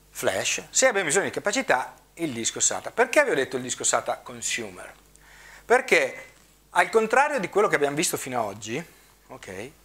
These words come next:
c'è un'evoluzione molto importante nella, eh, architettura di alcuni sistemi. Si sta andando sempre di più su sistemi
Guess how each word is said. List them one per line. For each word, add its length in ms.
c'è 400
un'evoluzione 720
molto 260
importante 840
nella, 600
eh, 1120
architettura 800
di 120
alcuni 280
sistemi. 640
Si 220
sta 140
andando 340
sempre 300
di 100
più 160
su 140
sistemi 520